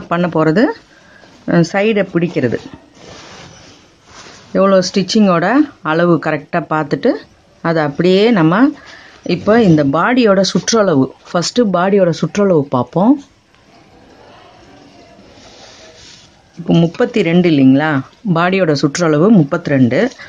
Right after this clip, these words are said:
நமக்கு இங்க என்ன ஃபைனல்ல எவ்வளோ இருக்குன்னு பார்ப்போம். இங்க ஆர்ம் ஹோல் கிட்ட, ஆர்ம் ஹோலுக்கு அந்த நம்ம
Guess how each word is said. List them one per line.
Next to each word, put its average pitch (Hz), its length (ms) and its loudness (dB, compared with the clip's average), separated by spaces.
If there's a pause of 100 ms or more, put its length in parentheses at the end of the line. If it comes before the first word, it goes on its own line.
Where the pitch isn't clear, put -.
(240)
நமக்கு 208 360 0
இங்க 185 260 4
என்ன 208 260 2
ஃபைனல்ல 196 540 0 (300)
எவ்வளோ 170 420 2
இருக்குன்னு 180 380 0
பார்ப்போம். 170 460 0 (1300)
இங்க 185 240 2
ஆர்ம் 185 300 2
ஹோல் 185 260 0
கிட்ட, 143 280 -4 (800)
ஆர்ம் 196 280 2
ஹோலுக்கு 185 500 0
அந்த 151 380 2
நம்ம 143 360 2